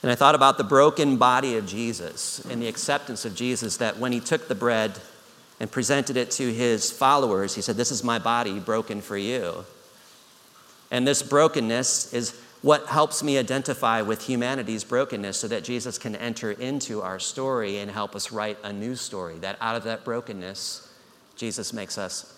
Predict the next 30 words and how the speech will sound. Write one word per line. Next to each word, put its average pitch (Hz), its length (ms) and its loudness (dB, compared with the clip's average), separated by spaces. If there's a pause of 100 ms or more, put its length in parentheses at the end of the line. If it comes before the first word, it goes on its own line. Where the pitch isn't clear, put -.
(180)
whole 92 340 -4 (800)
and 101 140 -8
accepts - 400 -6
us. - 400 -10 (1120)
So 135 460 4
we 135 100 0
take 147 300 0
the 127 80 0
bread, 131 500 2 (640)
we 113 80 -4
break 131 320 4
the 117 80 -6
bread, 101 440 -4 (760)
we 123 140 -4
receive 151 880 -4
the 135 80 -8
gift 143 280 -6
of 117 140 -8
life 113 640 -4 (420)
without 127 400 0
any 147 220 -2
strings 139 380 -2
attached, 123 560 -4
and 110 120 -6
we 110 80 -4
just 113 240 -2
simply 127 360 -4
say, 104 480 -4 (880)
"Thank 131 260 -8
you." 85 120 -12